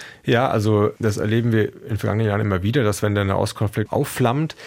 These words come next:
dass dann hierzulande Synagogen, jüdische Schulen, jüdische Kindergärten sogar angegriffen werden. Ich erlebe das auch als jüdischer Mensch, der in Berlin lebt und in diesen Institutionen ein- und ausgeht. Ähm,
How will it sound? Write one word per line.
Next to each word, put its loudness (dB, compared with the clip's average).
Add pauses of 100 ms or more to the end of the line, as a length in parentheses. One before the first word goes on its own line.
(180)
dass -2
dann 0
hierzulande 0
Synagogen, 0
jüdische -2
Schulen, -2
jüdische -4
Kindergärten -4
sogar -4
angegriffen -4
werden. -4 (160)
Ich -2
erlebe 0
das 0
auch -2
als -2
jüdischer -2
Mensch, -2
der 0
in -2
Berlin 0
lebt 0
und -2
in -2
diesen -4
Institutionen -2
ein- -2
und 0
ausgeht. -4
Ähm, -4